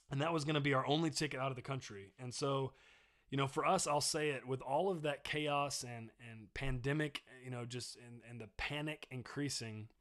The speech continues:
while we were in another country, we were shook. I mean, we were scared that we couldn't get out of the country, uh, or that if we could get out of the country, that we would be infected and might even, you know, with this virus, that we might even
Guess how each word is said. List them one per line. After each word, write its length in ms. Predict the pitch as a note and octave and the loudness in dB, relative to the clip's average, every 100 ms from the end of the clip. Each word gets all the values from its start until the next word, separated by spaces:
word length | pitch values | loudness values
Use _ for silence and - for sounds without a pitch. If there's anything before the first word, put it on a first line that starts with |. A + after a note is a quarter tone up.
| - - - _ _ _ _ _ _ _ - | -20 -20 -20 _ _ _ _ _ _ _ -4
while 200 | B2+ A#2+ | -2 -2
we 160 | C#3+ | -2
were 100 | E3 | 0
in 80 | D3 | 2
another 260 | B2 C3 A#2 | 0 -2 -4
country, 560 | - C#3 - A2 G#2 - _ _ _ _ - | -4 -4 -4 -6 -10 -14 _ _ _ _ -4
we 140 | D#3+ | 0
were 120 | F3+ | 0
shook. 440 | C3 - B2+ - - - _ _ _ _ | 0 -2 -4 -6 -20 -20 _ _ _ _
I 100 | C3+ | -4
mean, 200 | C#3+ B2+ | -2 0
we 140 | C#3+ | 2
were 180 | F#3 C#3+ | 2 2
scared 560 | A#2 - C#3+ C3+ C3 - _ - - | 0 -4 -2 0 -2 -4 _ -20 -10
that 140 | B2+ | -4
we 80 | B2+ | -4
couldn't 240 | - C#3+ C3 | 0 0 2
get 100 | B2 | 0
out 120 | A2+ | -2
of 40 | |
the 60 | G#2 | -4
country, 640 | - D#3 - D3+ D3 C#3+ - _ _ _ - | -2 -2 0 -2 -2 -6 -10 _ _ _ -8
uh, 280 | A#2+ A2+ B2 D3 | -6 -6 -10 -2
or 420 | C#3 C3+ A#2+ A#2+ - _ C3+ | 2 2 2 -4 -10 _ -4
that 200 | B2+ B2+ | -4 -2
if 160 | C3 B2+ | -4 -4
we 80 | |
could 240 | A#2 D#3+ E3 | -2 0 2
get 100 | C#3+ | 0
out 100 | C3 | 0
of 40 | |
the 60 | C3 | 0
country, 340 | C#3+ C3+ C3+ | -2 -2 -2
that 160 | B2 A2+ | -2 -2
we 140 | B2+ | 0
would 100 | B2 | -2
be 100 | A#2+ | -2
infected 600 | A2+ - D3+ C#3+ - C#3 | -6 -2 -2 -2 0 0
and 100 | B2 | 0
might 200 | A#2+ B2+ | -2 -2
even, 340 | C3 B2 A#2+ A2+ | -2 -4 -8 -8
you 60 | |
know, 100 | A#2+ | -6
with 140 | A#2 A#2 | -6 -6
this 160 | A#2 | -8
virus, 460 | G2+ A#2+ C3 C3+ B2+ | -4 -2 0 0 -2
that 120 | A#2+ | -6
we 80 | A2+ | -6
might 220 | A#2+ B2+ | -4 -4
even 240 | B2 A2+ | -4 -6